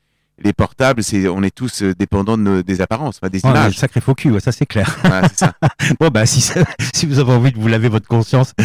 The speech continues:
Speaker 2: et de voir un petit peu quelque chose, bah, ça remue quand même un petit peu ces textes, hein, ça nous laisse pas, euh,
Speaker 1: Ah, ça nous laisse pas indifférents.
Speaker 2: indifférents, c'est clair.
Speaker 1: C'est d'une très grande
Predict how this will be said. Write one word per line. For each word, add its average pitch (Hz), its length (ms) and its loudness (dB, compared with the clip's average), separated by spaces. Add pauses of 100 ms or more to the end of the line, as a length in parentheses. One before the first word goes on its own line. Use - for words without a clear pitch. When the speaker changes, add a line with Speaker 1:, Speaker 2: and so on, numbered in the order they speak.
(300)
Speaker 2:
et 117 80 2
de 120 80 4
voir 135 160 4
un 131 60 2
petit 127 140 0
peu 139 120 2
quelque 123 160 -2
chose, 143 260 2
bah, 123 180 2
ça 175 120 0
remue 185 260 4
quand 117 100 2
même 110 140 2
un 104 100 2
petit - 140 -6
peu 107 140 -2
ces 98 160 -8
textes, 101 260 -4
hein, 120 60 -2
ça 123 100 -2
nous 104 100 0
laisse 98 160 0
pas, 117 280 2
euh, 90 80 0
Speaker 1:
Ah, 123 80 0
ça 131 100 -2
nous 131 80 0
laisse 123 120 0
pas 131 100 0
indifférents. 117 300 -2
Speaker 2:
indifférents, 131 460 0
c'est 117 160 -4
clair. 104 320 -2
Speaker 1:
C'est - 120 -8
d'une 110 200 0 (100)
très 127 200 0
grande 123 240 0